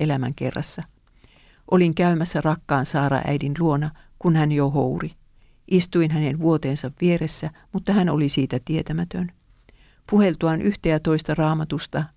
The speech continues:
hän huusi heikolla äänellä, 'Elli hoi, sanothan Polvelan isännälle,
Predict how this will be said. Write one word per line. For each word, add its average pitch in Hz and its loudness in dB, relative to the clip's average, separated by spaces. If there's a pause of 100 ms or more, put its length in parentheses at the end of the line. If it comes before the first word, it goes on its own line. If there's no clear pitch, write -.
hän 170 0
huusi 175 0
heikolla 165 0
äänellä, 156 -2 (500)
'Elli 214 2
hoi, 160 0 (400)
sanothan 214 2
Polvelan 151 0
isännälle, 131 -2